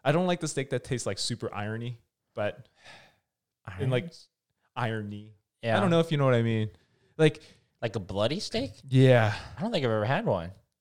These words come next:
Speaker 1: It's so bad. I don't like it. Oh, I don't, I don't like, I don't like my steaks to be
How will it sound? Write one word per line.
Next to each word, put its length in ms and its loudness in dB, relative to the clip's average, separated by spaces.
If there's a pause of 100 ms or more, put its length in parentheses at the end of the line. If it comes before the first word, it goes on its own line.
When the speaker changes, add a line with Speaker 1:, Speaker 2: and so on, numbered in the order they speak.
Speaker 1:
It's 120 -12
so 140 -20 (160)
bad. 80 -20 (340)
I 60 -12
don't 160 -6
like 200 -12
it. 200 -20
Oh, 100 4
I 120 8
don't, 160 4
I 100 6
don't 140 4
like, 200 2
I 60 6
don't 140 0
like 160 0
my 80 0
steaks 280 -2
to 100 -4
be 320 -2